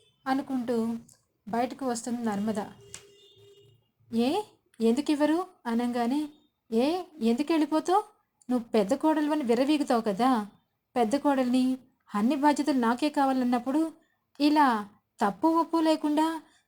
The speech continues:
బ్యాగ్ సర్దుకుని పుట్టింటికి వెళ్ళిపోతానని సిగ్గుగా లేదు?" అనంగానే, "ఏయ్ నర్మదా, ఏయ్ వల్లి, ఏంటి నువ్వు చేసేవన్నీ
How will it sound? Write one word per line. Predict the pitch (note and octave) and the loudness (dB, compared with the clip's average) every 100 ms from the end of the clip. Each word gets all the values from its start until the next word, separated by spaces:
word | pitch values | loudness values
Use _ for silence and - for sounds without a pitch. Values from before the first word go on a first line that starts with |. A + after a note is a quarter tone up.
| - | -10
బ్యాగ్ | G3 G#3 A3 | -2 2 2
సర్దుకుని | C#4+ E4 D4 D#4+ D#4 | 2 -2 -4 -6 -6
పుట్టింటికి | - A3+ D4+ D#4 | -6 -2 -2 0
వెళ్ళిపోతానని | D#4 C#4+ D4 D4 C#4 C4+ C4+ | 0 2 2 2 2 2 0
సిగ్గుగా | C4+ B3 A3 C4 D#4 | 0 -2 0 2 2
లేదు?" | C#4 C4+ G4 A4+ _ _ _ | 2 2 0 -2 _ _ _
అనంగానే, | A#3 A#3+ A#3+ A#3+ C#4 C4+ - _ | -2 -2 -2 -2 -2 -4 -16 _
"ఏయ్ | A3+ B3+ C#4+ | 2 4 4
నర్మదా, | A#3 G#3+ B3 C#4+ C4+ G3 F#3+ _ _ _ _ _ _ _ - | 2 2 2 4 2 2 -6 _ _ _ _ _ _ _ -4
ఏయ్ | A#3 C4+ | -2 0
వల్లి, | A#3 G#3+ A#3 C4+ G#3+ - _ _ _ _ - | -2 -2 0 0 -2 -6 _ _ _ _ -2
ఏంటి | A#3+ C4 D4 D4 C#4+ _ _ _ _ _ | 0 0 0 -2 -4 _ _ _ _ _
నువ్వు | A3+ A#3 | -6 0
చేసేవన్నీ | B3+ C#4 D#4 C#4+ C#4 D#4+ F4 C#4+ | 0 2 0 -2 -2 -4 -4 -6